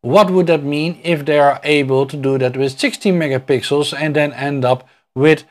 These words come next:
a much higher pixel count, maybe even enough for four K, um, um, downscale, so eight K and a sort of downscale it to four K, which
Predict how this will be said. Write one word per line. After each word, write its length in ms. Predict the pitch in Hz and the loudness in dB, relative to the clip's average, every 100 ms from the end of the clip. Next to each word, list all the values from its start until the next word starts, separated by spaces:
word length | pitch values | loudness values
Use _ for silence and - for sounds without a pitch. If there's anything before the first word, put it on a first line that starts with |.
| _ - | _ -8
a 100 | 131 | -2
much 380 | 139 180 190 | 2 4 2
higher 580 | - 147 156 156 151 147 _ _ | 0 2 2 2 0 -2 _ _
pixel 340 | - 185 160 135 | -2 0 -2 -2
count, 340 | 135 127 143 131 | -2 -2 -4 -12
maybe 460 | 98 107 127 196 214 | -10 -6 -2 -2 -4
even 420 | 185 202 196 185 | -4 -4 -2 -2
enough 360 | 175 175 175 - | -2 0 0 0
for 120 | 156 | -4
four 340 | - 180 170 | 0 2 4
K, 440 | 160 175 156 151 147 _ _ _ - | 2 2 2 0 -6 _ _ _ -8
um, 680 | 147 143 135 131 131 135 131 _ | -2 2 2 0 -2 -6 -10 _
um, 520 | 135 127 127 123 127 131 | -8 -6 -6 -6 -8 -8
downscale, 640 | 123 165 196 196 - 139 143 | 0 4 4 2 0 0 2
so 180 | 143 - | -2 0
eight 260 | 151 156 | 2 2
K 240 | - 151 139 | 0 0 0
and 120 | 135 | -2
a 60 | 127 | -4
sort 240 | 147 131 | -2 -2
of 60 | 117 | -2
downscale 560 | 135 139 131 156 139 | -2 -4 -2 0 0
it 160 | 127 - | 0 -4
to 120 | 135 | -8
four 300 | - 196 196 | 0 2 2
K, 260 | 196 127 143 | 0 -2 0
which 340 | 160 - | -2 -6